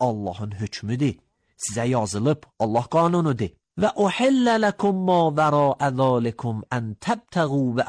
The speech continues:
əmvalikum muhsinina qayrə musafihin. Bi qeyr az bunlar ki, deyildi,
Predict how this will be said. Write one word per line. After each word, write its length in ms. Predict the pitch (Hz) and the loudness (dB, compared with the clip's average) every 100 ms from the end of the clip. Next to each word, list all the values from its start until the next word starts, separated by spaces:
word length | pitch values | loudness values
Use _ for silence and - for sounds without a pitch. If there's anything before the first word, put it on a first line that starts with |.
| 117 | -2
əmvalikum 880 | 104 95 95 92 95 - 165 202 220 214 208 _ - | -4 -4 -4 -4 -8 -2 2 2 2 -6 -14 _ -10
muhsinina 1000 | 110 - - - 101 110 180 170 147 143 143 117 | -8 -8 -10 -8 -4 -2 -2 -4 -8 -8 -8 -4
qayrə 400 | 165 202 104 92 90 | -4 -4 -8 -10 -10
musafihin. 680 | - 80 82 - - 92 _ _ _ _ _ _ _ | -10 -10 -12 -16 -16 -16 _ _ _ _ _ _ _
Bi 60 | 107 123 | -8 -4
qeyr 220 | 117 113 120 | -4 -2 -2
az 80 | 107 | -2
bunlar 460 | 135 139 170 208 240 240 151 | -2 2 4 4 2 -2 -10
ki, 100 | - 110 | -8 -6
deyildi, 600 | 117 120 117 113 143 | -4 -2 -2 0 0